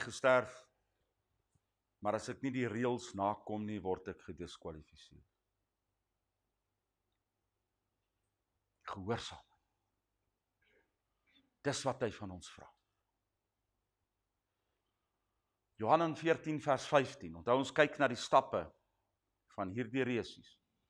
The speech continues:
na oorwinning. Johannes veertien vers vyftien. "En as julle my liefhet, voer voortdurend my opdragte uit." In Johannes twee vers vier,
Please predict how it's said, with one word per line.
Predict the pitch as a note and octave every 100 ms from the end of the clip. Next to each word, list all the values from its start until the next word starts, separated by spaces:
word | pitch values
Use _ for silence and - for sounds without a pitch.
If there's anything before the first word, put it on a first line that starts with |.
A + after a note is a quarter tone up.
| _ _ _ _ _ _ _ -
na | F#2 F2+
oorwinning. | F2 D#2+ - _ _ _ _ _ _ _ _ _ _ _ _ _ _ _ _ _
Johannes | G#2 C3+ D3+ D3
veertien | D#3 D3 D3+ D3
vers | D3+ C3+
vyftien. | - C#3+ - - - _ _ _ -
"En | A#2+
as | A#2+ D3+
julle | D#3+ D3
my | D3
liefhet, | C3 A#2+ E3 - G3+ G3+ - - _ _ _ _ _ -
voer | D#3 D#3+ D3
voortdurend | - D3+ A#2+ C#3+ D3+ D3+ D3+ C#3+ - _ _ _
my | A#2 C#3
opdragte | - G2+ A#2 G#2 - - -
uit." | C#2 _ _ _ _ _ _ _ _ _ _ _ _ _ _ _ _ _ _ _ _ _
In | D#3
Johannes | D#3+ D#3 D#3+ D#3+
twee | D#3+ E3
vers | E3+ D#3
vier, | - F3+ F#3+ F3